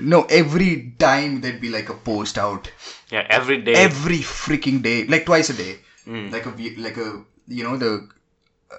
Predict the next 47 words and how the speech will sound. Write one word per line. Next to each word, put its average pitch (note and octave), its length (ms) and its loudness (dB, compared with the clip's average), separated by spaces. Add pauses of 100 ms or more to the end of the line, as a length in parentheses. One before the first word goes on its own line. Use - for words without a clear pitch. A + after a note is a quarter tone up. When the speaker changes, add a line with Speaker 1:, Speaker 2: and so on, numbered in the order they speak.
Speaker 1:
the A2 220 -16
thing A2+ 220 -2
that, G#2 260 -6
like, G#2 240 -12
wha-, G#2+ 140 -6
uh, A#2 240 0
like, G#2+ 240 -4
wha-, A2+ 140 -12
what A#2+ 180 -10
do B2 40 -4
you A#2 60 -6
call G2+ 140 -6
them? F#2+ 160 -12
Social A2+ 320 -8
media B2+ 280 -6
influencers? B2 760 -10
Speaker 2:
Mm. G#2 80 -14 (260)
Speaker 1:
That A2 220 -4
they A#2 120 0
do A2+ 160 -4
the A2 300 -8
th-, - 340 -18
the A2 80 -8
shit G#2+ 280 -8
that A2 100 -8
they G#2+ 120 -8
do, G2+ 180 -10
like, G2+ 240 -14
one G#2 200 -8
post G#2 240 -14
in G2+ 80 -14
the G2 60 -10
morning, F#2+ 320 -10
one F#2+ 100 -10
Speaker 2:
Yeah. F#2+ 60 -14
Speaker 1:
post G2 220 -14
in G2+ 60 -14
the G2+ 80 -14
evening. G2 320 -16 (260)
You G3 140 -10
do C#3+ 260 -4
that A2+ 360 -8
way B2 180 -6
back G#2 500 -8 (480)
in, G2 300 -16
like, F#2 180 -18 (400)
like, G2+ 180 -20